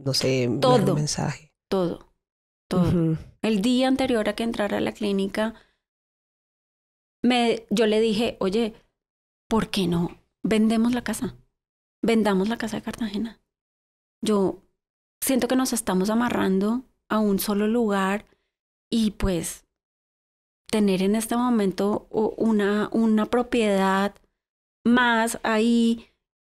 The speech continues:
Speaker 1: Mm.
Speaker 2: y, y pudiendo hacer otras cosas. Qué delicia que no tengamos el compromiso de tener que venir, porque es que hay que pagarla,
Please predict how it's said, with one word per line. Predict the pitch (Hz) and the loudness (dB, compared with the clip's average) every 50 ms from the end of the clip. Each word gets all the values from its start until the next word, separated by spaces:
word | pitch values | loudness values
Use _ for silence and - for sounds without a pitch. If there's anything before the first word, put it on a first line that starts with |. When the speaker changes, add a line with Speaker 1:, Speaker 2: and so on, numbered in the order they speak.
| _ _ _ _ _ | _ _ _ _ _
Speaker 1:
Mm. | 180 180 | -8 -4
Speaker 2:
y, | 190 220 226 220 214 208 208 202 196 - - | -2 0 0 2 0 0 0 0 -2 -2 -4
y | - 190 175 - _ _ _ _ | -4 -6 -6 -8 _ _ _ _
pudiendo | - 247 226 214 202 196 180 185 | -2 0 2 2 2 2 0 0
hacer | 185 - 208 208 | -2 0 -2 -2
otras | 214 214 - 220 214 | -2 -2 -4 -4 -4
cosas. | - - 277 262 254 254 247 233 | -2 0 2 2 2 2 0 -2
Qué | - 208 | -2 -2
delicia | 185 190 185 208 208 - 214 214 | -2 0 0 0 0 -2 -2 -4
que | - 240 233 226 214 | -2 -2 0 0 0
no | 214 202 185 | 0 0 0
tengamos | - 185 190 190 196 196 214 | -2 -2 -2 -2 0 -2 -2
el | 220 208 | -2 -4
compromiso | - 233 214 - 190 170 185 - | -4 -4 -2 -2 -2 -4 -4 -4
de | |
tener | - 208 214 196 175 | -4 -4 -2 -2 -2
que | - - | -2 -4
venir, | 202 208 202 190 | -2 -2 -2 -2
porque | - - - - | -4 -6 -8 -10
es | - - | -10 -8
que | - 190 | -6 -8
hay | 185 - | -6 -6
que | - 196 | -6 -6
pagarla, | - 214 208 208 175 170 - 156 165 180 196 | -6 -4 -4 -2 -4 -4 -4 -4 -6 -6 -6